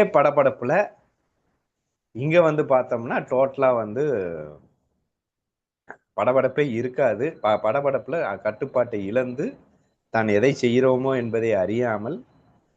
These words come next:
ஒரு பிரச்சனைக்கு மேலும் ரெண்டு பிரச்சனையை கொண்டு வந்து விடுவான். இது அஞ்ஞானி அப்படின்னு வருது. அதுவே சில இடத்துல பார்த்தோம்னா படபடக்காது,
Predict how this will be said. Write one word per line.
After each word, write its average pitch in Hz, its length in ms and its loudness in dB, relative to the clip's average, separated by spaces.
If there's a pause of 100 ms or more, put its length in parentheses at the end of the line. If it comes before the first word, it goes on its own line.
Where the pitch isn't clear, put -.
(160)
ஒரு 147 160 0
பிரச்சனைக்கு 123 520 -2
மேலும் 120 360 2
ரெண்டு 104 160 0
பிரச்சனையை 101 380 -4
கொண்டு 98 220 -2
வந்து 92 180 0
விடுவான். 87 340 0 (160)
இது 95 240 0
அஞ்ஞானி 92 600 -2 (600)
அப்படின்னு 90 340 -2
வருது. 85 320 -2 (760)
அதுவே 151 360 6
சில 147 260 2
இடத்துல 156 380 4
பார்த்தோம்னா 135 520 2 (560)
படபடக்காது, 104 920 0